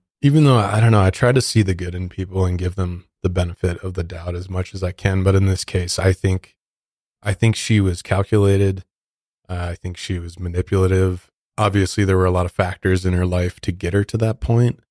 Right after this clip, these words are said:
Um, obviously, being, you know, we listed 'em all: destructive household, drug abuse, mental illness, the hysterectomy also played a factor into it. Um, also being married to an alcoholic must be rough.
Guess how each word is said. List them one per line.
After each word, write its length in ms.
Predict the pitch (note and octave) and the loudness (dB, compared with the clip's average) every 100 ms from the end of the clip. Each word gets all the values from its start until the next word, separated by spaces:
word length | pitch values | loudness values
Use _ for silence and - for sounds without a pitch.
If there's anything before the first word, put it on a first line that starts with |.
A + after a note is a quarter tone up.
| _ _ _ | _ _ _
Um, 520 | - F2 E2+ E2+ E2+ F2 _ | -10 -10 -10 -14 -18 -20 _
obviously, 680 | F2+ F2 E2+ - F2+ F2 F2 | -6 -6 -6 -4 -4 -2 -4
being, 320 | F2 E2+ E2 _ | -8 -16 -18 _
you 100 | C3+ | 2
know, 300 | G#2 E2+ F2 - | 2 2 -6 0
we 120 | G#2 | 2
listed 360 | F#2+ F2+ - F#2 | 4 2 0 0
'em 140 | F2 | 0
all: 180 | F2 E2+ | -2 -4
destructive 520 | F#2+ - G2 F2+ F#2 | -4 -2 0 0 -2
household, 580 | F2+ F2+ - F#2 F2+ E2+ | -2 -6 -6 -4 -2 -2
drug 240 | F#2 F2+ | 0 2
abuse, 480 | F2 F2 F2+ F2+ - | 0 -2 -4 -4 -2
mental 400 | F#2 F2+ F#2+ F2 | 0 0 -4 0
illness, 520 | F#2 F#2 F2+ F2 - | 2 4 2 0 -4
the 100 | - | 0
hysterectomy 880 | F2+ G2 - F2+ E2+ - F#2 F2+ F2 | 2 0 0 0 -2 -2 -2 0 0
also 260 | F2+ - F#2 | 0 0 -2
played 320 | - F#2 F2 | -2 -4 -4
a 160 | F2+ F#2 - | -8 -10 -6
factor 340 | F#2 - F#2 | -4 -6 -12
into 400 | F2 F#2 - F2+ | -12 -10 -8 -4
it. 180 | F#2 F2+ _ _ _ _ _ _ _ - | -4 -8 _ _ _ _ _ _ _ -6
Um, 300 | C3 C#3 C3+ | 0 2 2
also 380 | C#3 - C#3+ D3 | 0 0 0 2
being 220 | C#3 B2 | 2 4
married 240 | A2 A2+ G#2+ | 4 2 0
to 380 | A#2+ A2+ A2+ | 0 2 2
an 80 | A2 | 2
alcoholic 560 | A2+ A2 G2+ G#2 G#2+ G#2+ | 0 0 0 2 2 0
must 200 | G#2+ - | -4 -4
be 100 | A2 | -6
rough. 500 | G2 G2 G2+ G2 - | -6 -4 -2 -4 -8